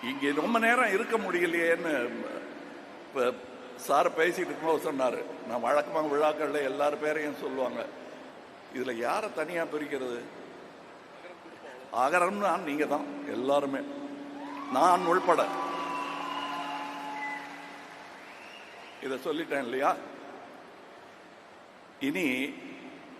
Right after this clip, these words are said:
இந்த கமலஹாசன் நற்பணி ம-, மன்-, இயக்கம், மன்றம்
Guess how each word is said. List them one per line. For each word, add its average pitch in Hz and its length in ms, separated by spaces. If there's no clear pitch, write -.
இந்த 143 180
கமலஹாசன் 156 640
நற்பணி 147 440
ம-, 131 260
மன்-, 139 520
இயக்கம், 139 480
மன்றம் 143 480